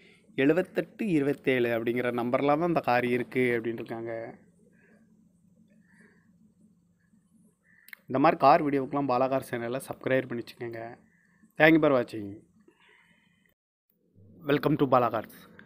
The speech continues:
இப்போ நீங்க பார்க்க போற கார் பாத்தீங்கன்னா, Maruti சுசுகில Alto அப்படிங்கிற காரை பத்தி தான் பார்க்க போறோம். வாங்க வீடியோக்குள்ள போலாம். இந்த கார் பாத்தீங்கன்னா, Maruti சுசுகில Alto. இந்த வண்டியோட model பாத்தீங்கன்னா, ரெண்டாயிரத்தி அஞ்சு model.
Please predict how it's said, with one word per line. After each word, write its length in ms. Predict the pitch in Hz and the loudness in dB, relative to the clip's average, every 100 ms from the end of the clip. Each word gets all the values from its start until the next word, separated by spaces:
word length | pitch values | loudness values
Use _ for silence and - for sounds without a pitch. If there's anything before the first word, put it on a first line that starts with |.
| - - - | -20 -20 -20
இப்போ 160 | - 131 | -8 -4
நீங்க 160 | 131 | -2
பார்க்க 200 | 127 127 | 0 0
போற 100 | 131 | 0
கார் 220 | 127 131 | 0 0
பாத்தீங்கன்னா, 360 | 131 127 127 151 | 0 -2 -2 -2
Maruti 360 | 139 123 135 135 | 0 0 -2 -6
சுசுகில 400 | - 120 131 135 | -6 -8 -4 0
Alto 340 | 139 117 123 135 | 2 0 -2 -2
அப்படிங்கிற 340 | 127 120 120 | 0 -2 -2
காரை 220 | 113 117 117 | -2 -2 -4
பத்தி 180 | 123 | -6
தான் 160 | 117 113 | -6 -4
பார்க்க 180 | 113 113 | -6 -4
போறோம். 200 | 139 180 | -4 -4
வாங்க 360 | 117 120 160 156 | -4 -2 0 0
வீடியோக்குள்ள 400 | 127 120 123 147 | -2 -2 -2 -4
போலாம். 260 | 131 107 123 127 - - - - - - - | -6 -8 -12 -16 -20 -20 -20 -20 -20 -20 -20
இந்த 200 | - - | -12 4
கார் 240 | 135 160 | 6 6
பாத்தீங்கன்னா, 320 | 147 143 143 | 4 2 0
Maruti 360 | 135 127 143 139 | 2 2 2 -2
சுசுகில 420 | - 120 127 131 127 | -8 -10 -4 0 2
Alto. 420 | 113 127 127 123 127 - - - - - - - - - - - - | 2 -2 -4 -4 -4 -8 -20 -20 -20 -20 -20 -20 -20 -20 -20 -20 -20
இந்த 160 | - | -6
வண்டியோட 320 | 123 131 151 143 | -2 4 4 6
model 380 | 135 160 160 | 6 8 6
பாத்தீங்கன்னா, 300 | 147 135 147 | 4 2 2
ரெண்டாயிரத்தி 400 | 135 123 143 143 | 2 2 0 2
அஞ்சு 380 | 123 123 135 147 | 0 0 -2 -2
model. 380 | 135 113 117 | -4 -2 -4